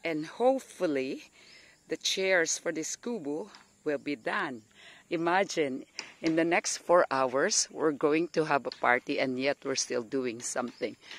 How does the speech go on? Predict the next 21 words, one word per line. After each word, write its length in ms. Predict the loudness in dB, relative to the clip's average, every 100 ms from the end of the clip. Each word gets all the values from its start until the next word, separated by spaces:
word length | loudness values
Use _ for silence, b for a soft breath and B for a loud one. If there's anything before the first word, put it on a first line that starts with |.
| B
But 160 | 2 4
it's 200 | 4 4
okay. 540 | 2 4 6 6 2 B B B -10
There's 400 | 0 2 2 0
no 180 | 0 0
such 360 | 2 0 0 4
thing 300 | 4 4 0
as 400 | 2 2 0 -8 B -6
no 340 | 0 6 6
chairs 680 | 6 4 6 6 4 0 -6
because 380 | -10 -8 -8 -4
we 240 | -4 -4 0
are 280 | 2 2 0
equipped. 1500 | -4 -4 0 4 8 8 8 8 8 8 8 6 2 -10 -16 -18 _ _ _ -20 _ _ _ _ -20 -20 _ _ _ -20 -20 -20 -20 _ -20 -20 _ _ _ _ -16
Beautiful 440 | 0 2 2 0 -2
day 200 | -2 -2
today, 500 | -6 -4 -2 -2 -4
ladies 340 | -4 -4 -6 -8
and 140 | -6
gentlemen. 640 | -4 -4 -6 -8 -8 -10 -14 _
Beautiful. 920 | -8 -4 -2 0 0 -4 -8 -12 -12